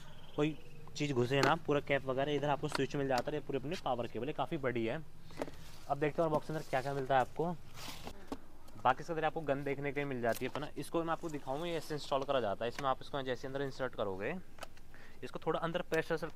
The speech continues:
अंदर करते ही हुक और ये अपना lock हो जाता है। उसके बाद आप यहाँ से अपने इसको pressure को आगे adjust और कम कर सकते हो, मतलब कि उसकी जो frequency होती है, मतलब पतली करनी है, आपको shower type में करनी है, वो उसके लिए यहाँ पर आपको nozzle दिया हुआ है पूरा।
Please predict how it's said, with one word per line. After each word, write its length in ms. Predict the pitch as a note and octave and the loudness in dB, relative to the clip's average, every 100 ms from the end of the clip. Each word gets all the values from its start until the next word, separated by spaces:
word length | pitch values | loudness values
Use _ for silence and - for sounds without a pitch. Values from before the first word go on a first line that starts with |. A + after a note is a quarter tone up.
| - | -2
अंदर 180 | D3+ D3+ | 0 2
करते 200 | C#3+ C3+ | 0 0
ही 60 | D#3+ | -2
हुक 160 | E3 - | -2 -2
और 60 | |
ये 60 | C#3+ | -2
अपना 140 | D#3 | -2
lock 160 | D3+ A#2 | 0 0
हो 100 | G#2 | 0
जाता 280 | F2+ E2 E2+ | -4 -6 -6
है। 100 | E2 - - - - - - | -8 -8 -10 -10 -10 -10 -6
उसके 200 | B2 D3+ | -2 4
बाद 160 | D3 | 4
आप 120 | C#3+ D3+ | 4 2
यहाँ 120 | D3 | 0
से 60 | |
अपने 100 | D3+ | 0
इसको 180 | D3+ - | -4 -4
pressure 280 | C#3+ C#3 C3+ | 0 0 0
को 120 | - | 4
आगे 120 | C3+ C3+ | 6 4
adjust 320 | A#2+ C3 - | 2 -2 0
और 120 | C#3 - | 0 2
कम 140 | B2+ | 2
कर 80 | B2 | 2
सकते 300 | B2 G#2 A2 | -2 -2 0
हो, 160 | B2 C#3 - - - - | 0 -2 -6 -10 -8 0
मतलब 160 | C3 | 0
कि 200 | B2+ D#3+ D3+ - - - C3+ | 2 0 -2 -8 -10 -6 -4
उसकी 240 | - E3 | 0 0
जो 120 | D3+ | 2
frequency 460 | C#3+ C3+ C#3+ C#3+ D3 | 2 2 2 0 2
होती 200 | C#3 D3+ | 2 2
है, 60 | D3+ | 0
मतलब 100 | - | 2
पतली 260 | C#3+ D3 | 2 2
करनी 200 | C#3+ C3+ | 4 4
है, 60 | C#3+ | 4
आपको 220 | D3 D#3+ | 2 0
shower 320 | D#3+ D#3 C3+ C3+ | 2 8 8 8
type 200 | B2+ B2 | 6 6
में 140 | B2+ | 0
करनी 180 | B2+ B2 | 0 0
है, 60 | C#3+ | 2
वो 60 | |
उसके 180 | D3 - | 0 2
लिए 60 | C#3+ | 2
यहाँ 100 | B2+ | 4
पर 80 | C3+ | 2
आपको 180 | - B2 | 0 -2
nozzle 340 | A#2 A#2 B2+ | 0 2 0
दिया 160 | C3 C3 | 2 2
हुआ 120 | C3+ | 2
है 60 | C#3 | 0
पूरा। 220 | C#3 D#3 | -2 -2